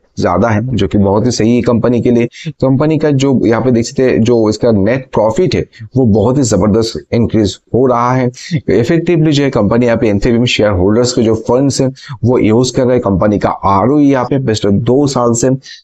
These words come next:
सही चल रहा है and यहाँ पे increase हो रहा है आरओई। and growth जो है इसका, company का net profit जो है with, uh, increase in profit margin quarter on quarter जो है net profit यहाँ पे कंपनी का increase हो रहा है।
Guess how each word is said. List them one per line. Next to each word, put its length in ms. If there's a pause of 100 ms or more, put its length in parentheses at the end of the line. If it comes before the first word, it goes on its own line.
सही 320
चल 240
रहा 100
है 80 (300)
and 200
यहाँ 180
पे 80
increase 360
हो 100
रहा 120
है 60
आरओई। 240
and 520
growth 280
जो 160
है 180 (100)
इसका, 220
company 340
का 100
net 280
profit 300
जो 140
है 60
with, 360
uh, 220
increase 320
in 120
profit 260
margin 300
quarter 320
on 100
quarter 400
जो 160
है 120
net 260
profit 280
यहाँ 120
पे 100
कंपनी 320
का 120
increase 420
हो 100
रहा 120
है। 80